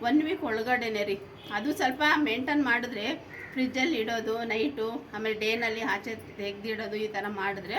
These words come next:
ಒನ್ ವೀಕ್ ಇಡ್ಬೋದು. ಅದ್ರ ಮೇಲೆ ಇಡೋಕ್ಕಾಗಲ್ಲ ಕಾಳುಗಳ್ನ, ನೆನೆಸಿರೋ ಕಾಳು,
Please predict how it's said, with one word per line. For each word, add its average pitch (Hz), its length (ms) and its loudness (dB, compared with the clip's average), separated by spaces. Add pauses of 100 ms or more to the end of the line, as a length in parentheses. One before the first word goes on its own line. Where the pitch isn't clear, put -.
(460)
ಒನ್ 302 180 4
ವೀಕ್ 359 220 -2
ಇಡ್ಬೋದು. 185 240 -6
ಅದ್ರ 202 220 -2
ಮೇಲೆ 262 320 -4
ಇಡೋಕ್ಕಾಗಲ್ಲ 180 600 -2
ಕಾಳುಗಳ್ನ, 180 540 -4
ನೆನೆಸಿರೋ 196 460 -4
ಕಾಳು, 180 260 -6